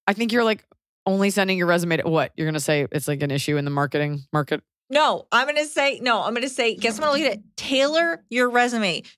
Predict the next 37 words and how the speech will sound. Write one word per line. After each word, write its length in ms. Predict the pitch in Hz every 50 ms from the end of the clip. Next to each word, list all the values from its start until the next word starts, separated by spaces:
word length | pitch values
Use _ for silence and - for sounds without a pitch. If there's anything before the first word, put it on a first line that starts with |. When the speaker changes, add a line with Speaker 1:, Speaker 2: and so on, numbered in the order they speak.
| _ -
Speaker 2:
Do 200 | 180 220 240 254
not 300 | 269 294 330 339 311 - _ _ _
Speaker 1:
Yes. 200 | - 220 214 -
Speaker 2:
shotgun 500 | - - - 277 277 - - 277 262 254
Speaker 1:
Yes. 40 | 240
Speaker 2:
blast 540 | 233 226 220 220 214 214 214 - - - - -
applications. 1040 | 220 220 220 220 - 226 226 226 - 262 262 233 170 160 147 131 139 143 - - -
Speaker 1:
Yes. 100 | - - - - _ _ _ _ _ -
Speaker 2:
Apply 420 | 226 226 - 277 277 277 285 311
to 100 | 302 277
five 640 | 254 - - _ - 254 247 262 277 320 320 294 -
things 580 | - 294 240 233 233 220 214 220 233 220 - - _ _ - -
that 100 | 226 -
you 160 | - 240 240
spend 340 | 220 - - - 233 226 208
a 60 | 190
lot 400 | 175 165 170 175 170 175 185 208
Speaker 1:
Yeah. 80 | 180 131
Speaker 2:
of 60 | -
time 320 | - - 226 220 220 214
on 120 | 214 208 208
your 120 | 214 214
cover 340 | 208 - 233 220 214 220 208
letter 380 | 196 190 196 202 202 202 - -
and 220 | 196 190 180 180 -
tailor 380 | - - - 262 262 269 294
your 200 | 302 277 277 269 254
resume 340 | 254 254 247 233 240 226 220
using 460 | 202 196 233 254 240 233 240 214 214
the 100 | 214 208
keywords 720 | - - - 262 269 285 294 254 262 262 254 254 247 -
that 120 | - 214 196
are 100 | 185 -
in 220 | - 220 233 233 233
those 240 | 233 226 220 214 -
applications, 640 | - 208 208 - 208 202 - 226 226 214 208 185 180 - - - -
because 240 | 247 240 269 254